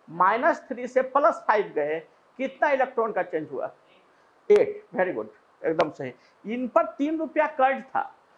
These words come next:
और अब ये अमीर हो गए, पाँच रुपया इनको हो गया। इसका मतलब है कि आठ electron loss किए होंगे, तभी तो oxidation state बढ़ा। तो इसमें equivalent वेट क्या हो जाएगा? Equivalent weight of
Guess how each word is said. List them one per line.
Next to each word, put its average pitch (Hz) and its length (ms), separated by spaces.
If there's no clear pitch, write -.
और 226 160
अब 262 220
ये 269 100
अमीर 269 320
हो 220 140
गए, 196 120
पाँच 226 340
रुपया 233 360
इनको 214 240
हो 190 140
गया। 165 140
इसका 185 260
मतलब 214 380
है 214 320
कि 190 60
आठ 240 420
electron 226 440
loss 220 380
किए 226 140
होंगे, 214 200
तभी 214 300
तो 247 100
oxidation 247 440
state 240 260
बढ़ा। 277 260
तो 170 60
इसमें 180 320
equivalent 196 640
वेट 196 260
क्या 190 120
हो 208 160
जाएगा? 180 560
Equivalent 180 720
weight 190 240
of 175 160